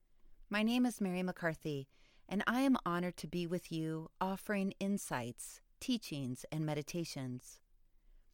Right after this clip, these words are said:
The ancient teachings of yoga are a wonderful guide offering us wisdom as we connect to our true self. As we begin a new year, twenty twenty-one, I'm inviting you,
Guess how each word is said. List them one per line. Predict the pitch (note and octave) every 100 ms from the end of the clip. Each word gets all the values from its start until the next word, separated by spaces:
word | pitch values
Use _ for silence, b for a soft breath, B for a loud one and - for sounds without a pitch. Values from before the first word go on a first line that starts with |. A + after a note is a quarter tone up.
| -
The | A#3 -
ancient | G#3 G#3 A3+ G3+
teachings | - F#3+ - F#3
of | F#3+ E3
yoga | D#3 D3+ D#3+ D3+ - b b b b
are | G3
a |
wonderful | G3+ G3 G#3+ B3+ -
guide | A#3+ F#3 E3 C#3+ C3+ - -
offering | F3+ - G3+ E3
us | D#3
wisdom | D#3+ G#3 - D3 C3+ C3+ b b b b
as | F#3+
we | A#3+
connect | - A3+ D#3 -
to | -
our | E3+
true | - D#3
self. | C#3 - C3 C3 - - - - _ _ _ _ _ _ - -
As | D4 -
we | C#4
begin | G3 F3 F#3+ G#3+
a |
new | F3 D3+
year, | C3+ C3+ C3 E3 F#3
twenty | - D3+ D#3 D3+
twenty-one, | - C#3+ C3+ E3+ C#3+ C#3+ E3 b b b b b -
I'm | - D#4
inviting | D#4+ D4 F#3+ G3+ G3+ F#3+
you, | D#3+ E3+ D3 B2+